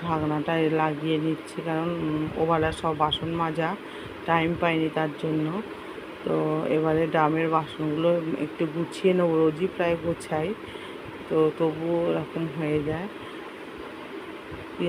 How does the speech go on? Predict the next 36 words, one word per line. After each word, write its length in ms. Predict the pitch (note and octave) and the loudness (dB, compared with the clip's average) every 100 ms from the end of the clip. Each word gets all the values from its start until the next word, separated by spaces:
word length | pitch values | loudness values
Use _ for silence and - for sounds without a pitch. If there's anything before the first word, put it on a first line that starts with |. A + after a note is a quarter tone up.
| E3 | 2
আর 60 | D#3+ E3+ | 2 4
করা 180 | D#3+ D#3 | 6 6
যাবে, 200 | D#3 D#3+ D#3+ D#3+ | 4 2 0 0
বাসন 280 | D#3 - D3+ | 0 -2 -2
রাখার 260 | D3+ D3+ D#3 D#3 | -2 -2 -2 0
জায়গা 240 | D#3 D3+ D#3 | 0 0 -4
তেমন 260 | D#3 D#3 D#3+ D#3 | -4 -2 0 0
নেই, 140 | D#3 F3+ - | -2 -4 0
তো 60 | E3 E3 - | 0 2 0
এর 80 | D#3 D#3+ | 2 2
মধ্যেই 380 | D#3 C#3 D#3+ E3 - - - - - F3+ F3+ | 0 2 2 2 -4 -8 -8 -2 6 8 10
মানিয়ে 340 | E3 E3 D#3+ D#3 | 10 8 6 6
নিয়ে 160 | D#3 D#3 | 6 8
রাখতে 360 | D3+ - - E3+ E3+ | 6 4 0 2 6
হবে, 180 | D3+ E3 - | 6 6 2
কিছু 180 | - - D#3+ | -6 8 12
করার 280 | D3 D3+ E3 | 12 10 6
নেই 160 | E3 D#3 D3+ D#3+ | 4 6 4 2
আর। 80 | G3 - - - - - - - - - - - - - - - - - - | 0 -6 -12 -12 -10 -10 -10 -10 -10 -10 -10 -10 -10 -12 -12 -12 -10 -4 6
তো 60 | F3 | 8
দেখো, 160 | E3 E3 - | 8 6 10
থালাটা 340 | E3+ E3 F3 F3 | 12 12 12 12
রাখছি, 300 | E3+ E3 - F3+ | 12 10 6 12
বারবার 280 | F3 E3+ F#3 F#3 | 12 12 12 12
পড়েই 280 | F3 E3+ E3+ E3+ | 10 12 12 12
যাচ্ছে, 220 | E3+ - G3 | 10 8 6
সেই 100 | F3 E3 | 8 6
জন্য 140 | E3 D#3+ | 6 4
ধরে 180 | E3+ D#3+ D#3+ | 6 8 8
এই 60 | D#3 | 8
বাটিটা 340 | D#3 E3 D#3 F3+ | 4 6 10 12
রেখে 220 | D#3+ D3+ F#3+ F#3 | 10 8 6 10
তার 140 | E3 D3+ | 10 8
উপর 220 | D3+ E3 D#3+ E3 - E3+ | 8 8 8 6 4 4
রাখলাম 320 | E3+ D3 D#3+ F3+ F#3 | 4 2 4 4 4
থালাটা। 440 | - D#3 D#3 F3 | 6 8 8 4